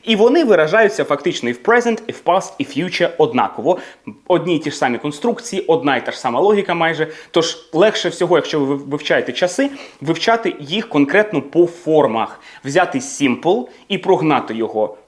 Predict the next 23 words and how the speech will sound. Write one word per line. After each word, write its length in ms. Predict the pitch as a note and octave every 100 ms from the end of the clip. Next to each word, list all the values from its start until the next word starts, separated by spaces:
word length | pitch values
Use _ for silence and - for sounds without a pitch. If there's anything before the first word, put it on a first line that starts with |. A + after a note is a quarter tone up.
| -
е, 220 | A2+ G#2+
present, 680 | G#2 - D3 D3+ A3+ C4+ -
потім 380 | D#3+ - G2+ F#2+
past, 280 | D3+ G#3+ - -
потім 300 | - G3 F3
future, 480 | - - A#2 - - -
там, 100 | -
і 40 |
так 160 | B2 G#2+
далі. 160 | F#2 - - - - -
Ну, 60 |
але 160 | B3+ A3+
це 140 | A3+ D#3+ -
інша 240 | F#3 E3+ C#3+
історія. 320 | - C3 G2
Але 140 | F#3 G3+
сьогодні, 460 | C#4 C#4 A#3+ - - - _ _
як 320 | C3+ C4 -
виражається 760 | D3+ D3 C#3+ G3 C4 - A#2+ - - _ - - _ - - _ _ G3 - _ - - _ _ - - -
майбутній 560 | C3+ G3 G3 B3+ B3 F#3
час 280 | - E3+ C3+
в 60 |
англійській? 460 | C3+ A#2+ A#2+ -